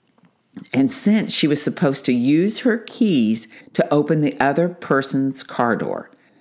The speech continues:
she felt a little awkward about it, but she slipped her key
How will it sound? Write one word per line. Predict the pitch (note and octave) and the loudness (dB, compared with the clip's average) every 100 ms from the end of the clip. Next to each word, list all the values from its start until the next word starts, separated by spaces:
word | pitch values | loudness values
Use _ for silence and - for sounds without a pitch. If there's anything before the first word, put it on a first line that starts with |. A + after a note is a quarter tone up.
| _ _ _ _ _ _ | _ _ _ _ _ _
she | - E3+ | -2 -2
felt | E3+ D#3+ D#3+ | 2 2 2
a | |
little | G3+ G#3+ - | 2 2 2
awkward | D#3+ E3+ E3+ F3 | 0 0 0 2
about | D3+ C#3 C3 C3+ | 2 2 2 2
it, | D3 C#3 - - | 2 0 -4 -6
but | - C3 | -2 -2
she | - C#3 | -2 0
slipped | C3+ - C#3+ D#3+ E3+ - | -2 -2 0 0 -2 -2
her | F#3 | -4
key | F3+ - D#3+ C#3+ C3+ C#3 | -4 -2 0 2 0 -2